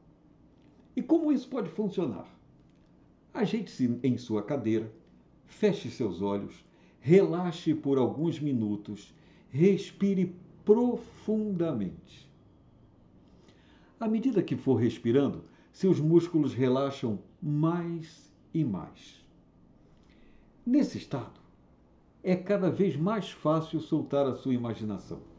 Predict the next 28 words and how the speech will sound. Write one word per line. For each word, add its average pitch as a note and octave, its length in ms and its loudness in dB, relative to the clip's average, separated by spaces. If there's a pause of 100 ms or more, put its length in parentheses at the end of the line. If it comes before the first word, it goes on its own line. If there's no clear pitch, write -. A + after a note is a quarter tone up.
(600)
Apenas A3 500 0 (180)
relaxe E3 600 4
profundamente C3+ 920 -2 (240)
e E3 120 6
a E3+ 80 8
cada F#3 540 0
expiração F3 960 2
solte E3+ 400 -2
cada D#3+ 300 -2
vez C#3+ 320 0
mais D#3 340 -2
o C3+ 60 -6
seu C3 200 0
corpo. - 440 -4 (560)
Imagine F3 680 4
o F#3+ 80 4
seu F3+ 400 8
eu A3+ 220 4
verdadeiro F3+ 1200 4
e F3 180 2
esplêndido. B2 840 2 (1700)
Reserve G3 560 10
um F3+ 80 8
momento F3 520 6
para D#3 180 0
sentir-se D3 600 0
totalmente D3+ 640 0
feliz C3+ 600 0